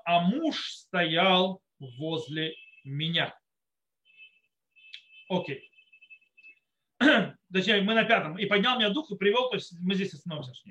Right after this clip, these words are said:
Окей, давайте разберёмся. Итак, Ихискель возвращён назад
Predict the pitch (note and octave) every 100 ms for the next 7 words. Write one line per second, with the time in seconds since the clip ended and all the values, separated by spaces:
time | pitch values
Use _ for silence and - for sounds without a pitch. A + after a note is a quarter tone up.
0 | - G#3 G3+ D#3 A3+ C4+ A3 E3 F3+ -
1 | - _ _ _ _ _ - - G3 A#3+
2 | E4 D4+ - G#3+ G3+ G3+ - D4 C#4 F3
3 | G3 G3 F#3 - B3+ C4+ A3+ F#3+ F3 A3+
4 | C4+